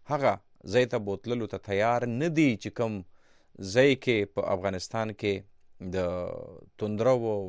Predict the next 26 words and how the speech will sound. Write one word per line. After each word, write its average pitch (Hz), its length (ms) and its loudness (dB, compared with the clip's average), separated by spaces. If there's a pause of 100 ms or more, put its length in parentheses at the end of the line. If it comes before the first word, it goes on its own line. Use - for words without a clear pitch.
(160)
دغلته 98 260 -6
کې 95 160 -12
چې - 160 -14
کوم 98 160 -8
دی، 104 80 -8
نو 101 120 -8
یو 92 120 -10
داسې 107 320 -2
حکومت 101 320 -6
و 95 100 -14
چې 92 100 -12
په 92 200 -10
هغې 98 160 -6
کې 95 160 -6 (640)
د 92 160 -10
خلکو، 101 400 -4
آه، 90 640 -8 (160)
اندېښنې 104 540 0
وې 127 260 2
په 110 120 0
هغې 101 220 -4
باندې. 92 260 -8 (480)
نو 160 340 4
د 147 80 -2 (120)
افغانستان 151 640 2 (320)
زنانه 135 580 0